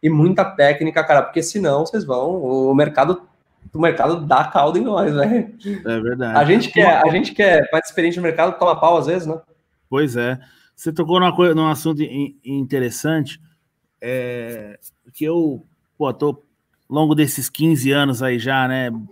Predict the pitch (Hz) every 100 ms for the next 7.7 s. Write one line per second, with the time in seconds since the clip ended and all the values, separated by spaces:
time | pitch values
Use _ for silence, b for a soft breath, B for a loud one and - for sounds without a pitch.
0 | 123 123 - 139 123 117 151 143 131 127
1 | 135 143 139 131 147 151 143 135 139 135
2 | 156 156 180 175 - 170 170 156 135 -
3 | 151 160 147 139 156 b b b b b
4 | b b b b 143 143 147 151 - 151
5 | 147 131 139 139 139 165 180 175 170 175
6 | 175 160 156 156 151 - 196 208 190 165
7 | - 185 160 165 196 196 113